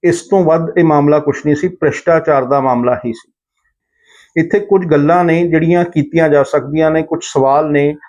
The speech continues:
ਜੋ ਜਥੇਦਾਰ ਸਾਹਿਬਾਨ ਨੂੰ ਪੁੱਛੇ ਜਾ ਸਕਦੇ ਨੇ।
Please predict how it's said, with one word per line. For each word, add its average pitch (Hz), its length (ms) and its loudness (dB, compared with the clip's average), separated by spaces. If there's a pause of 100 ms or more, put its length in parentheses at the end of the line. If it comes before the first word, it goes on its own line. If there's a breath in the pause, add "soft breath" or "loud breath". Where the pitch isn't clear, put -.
(160)
ਜੋ 143 80 2
ਜਥੇਦਾਰ 147 520 2
ਸਾਹਿਬਾਨ 131 500 -2
ਨੂੰ 139 160 -2
ਪੁੱਛੇ - 320 -4
ਜਾ 139 160 2
ਸਕਦੇ 123 400 -4
ਨੇ। 139 140 -6